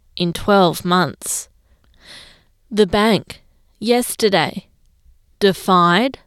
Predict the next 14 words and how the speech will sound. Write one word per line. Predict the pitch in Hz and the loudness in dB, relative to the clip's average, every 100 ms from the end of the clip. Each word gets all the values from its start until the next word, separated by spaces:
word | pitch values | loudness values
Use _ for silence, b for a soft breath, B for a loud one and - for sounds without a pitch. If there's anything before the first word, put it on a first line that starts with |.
| _ | _
most | - 185 196 214 - - - | 0 2 4 2 -4 -14 -6
predictions | 220 202 247 - - 131 - - - - _ _ _ _ _ _ _ | -2 -2 -2 -4 -4 -4 -8 -8 -8 -8 _ _ _ _ _ _ _
and | 202 196 208 214 - - | 0 2 2 -2 -12 -6
lifted | 208 240 285 - 165 165 | 0 0 0 -4 -4 -4
rates | - - 196 226 - - - _ _ _ _ _ | -4 -4 -4 -4 -8 -8 -10 _ _ _ _ _
by | - 165 170 190 202 _ _ _ _ _ | -4 0 0 -2 -4 _ _ _ _ _
twenty-five | - 254 240 214 185 208 208 202 143 233 - - _ _ _ _ _ - | -4 -2 -2 -4 -2 -2 0 0 -2 -4 -10 -20 _ _ _ _ _ -2
basis | 220 226 - 165 - | 2 2 0 -6 -6
points | - 160 156 226 - - - _ _ _ _ | -8 -4 -2 -2 -4 -8 -8 _ _ _ _
to | - 185 | -6 -6
three | - - 185 214 269 | -6 -2 0 0 -4
point | - 262 233 - | -4 -4 -4 -6
eight | 185 170 | -4 -4
five | - - 160 156 180 - | -6 -6 -4 -4 -6 -10